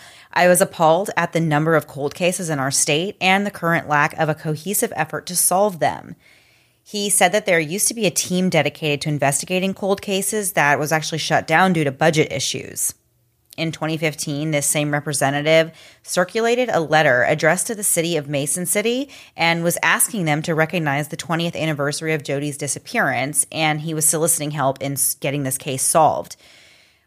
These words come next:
All one hundred state representatives signed the letter, and then Mason City area legislators offered to notify Mason City officials about the letter.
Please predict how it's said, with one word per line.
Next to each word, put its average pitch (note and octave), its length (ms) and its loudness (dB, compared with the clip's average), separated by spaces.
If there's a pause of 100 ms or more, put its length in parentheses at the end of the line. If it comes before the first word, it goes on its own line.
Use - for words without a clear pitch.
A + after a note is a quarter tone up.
(140)
All G#3 300 6
one G3 140 2
hundred E3 320 -4
state E3 180 0
representatives D3 580 -2
signed F3 360 2
the C3+ 40 0
letter, F2 600 -6
and E3 220 -2
then D#3+ 260 2
Mason D#3+ 280 0
City D#3+ 360 0
area D3 340 4
legislators E3+ 760 0
offered E3 300 2
to E3 100 -6
notify D3 400 0
Mason C#3+ 300 -2
City C3+ 200 -4
officials D3 400 -2
about B2 260 -6
the A#2+ 80 -10
letter. F#2+ 440 -10